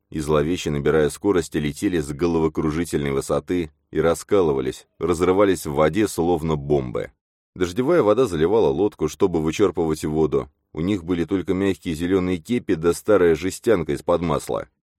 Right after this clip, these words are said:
Ночь опускалась, плоды, как бомбы, падали с высоты, и Шахид Дар наконец сказал: «Ничего не поделаешь, придётся прибиться к берегу». Хотя мысли его были полны виденным во сне гранатом,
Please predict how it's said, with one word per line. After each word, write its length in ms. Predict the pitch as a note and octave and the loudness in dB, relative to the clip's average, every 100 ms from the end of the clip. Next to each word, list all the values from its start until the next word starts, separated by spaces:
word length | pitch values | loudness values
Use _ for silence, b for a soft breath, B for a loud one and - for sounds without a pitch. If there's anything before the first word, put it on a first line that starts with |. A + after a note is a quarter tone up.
| _ | _
Ночь 180 | - A2+ | -10 -8
опускалась, 640 | D#2+ C2+ - F2 E2+ C#2 - _ | -6 -8 -2 0 0 -2 -10 _
плоды, 320 | - E2 F2+ A2 | -2 0 0 0
как 260 | F#2 D#2 | 0 -2
бомбы, 440 | D2 E2+ G#2 E2+ D#2+ | -4 -2 -2 -2 -4
падали 400 | - D2 C#2+ C#2 | -2 -2 -2 -4
с 100 | C#2+ | -6
высоты, 560 | C#2 D2 - B1+ A1 _ _ | -6 -6 -6 -8 -10 _ _
и 80 | E2 | -4
Шахид 400 | - - C3+ E3 | 0 0 -2 -2
Дар 200 | A#2 A2 | -2 0
наконец 420 | D2 D2 C#2+ D2 | -4 -6 -6 -8
сказал: 480 | - D2 A#1 A1+ G1+ _ _ _ _ _ | -6 -6 -6 -8 -10 _ _ _ _ _
«Ничего 320 | D2+ D2+ F#2+ G#2 | -8 -4 2 2
не 100 | F2+ | 4
поделаешь, 580 | F#2+ F#2 F2+ C2+ - _ | 2 4 2 2 -4 _
придётся 500 | G2+ F#2 F#2+ D3+ D3 | -2 0 2 2 2
прибиться 400 | G#2 F#2 G#2+ G#2+ | 0 0 -2 -4
к 100 | D#2+ | -2
берегу». 480 | D#2+ D#2 C#2 B1+ - _ _ _ | 0 0 0 -2 -4 _ _ _
Хотя 200 | F#2 G2+ | -6 -4
мысли 300 | A2 D3+ C#2+ | -4 -6 -6
его 180 | C#2 C#2 | -4 -4
были 240 | C#2+ G2+ | -4 -4
полны 480 | D#2+ D2 D2+ E2+ F2+ | -2 0 0 0 -2
виденным 580 | C2+ E2+ F#2+ E2 D#2+ D#2 | -6 -8 -6 -4 -4 -2
во 140 | C#2 | -2
сне 200 | C#2+ E2+ | -4 -4
гранатом, 640 | D#2 D2 D2 F2 G2 D2+ | -2 -2 -2 -2 -2 -4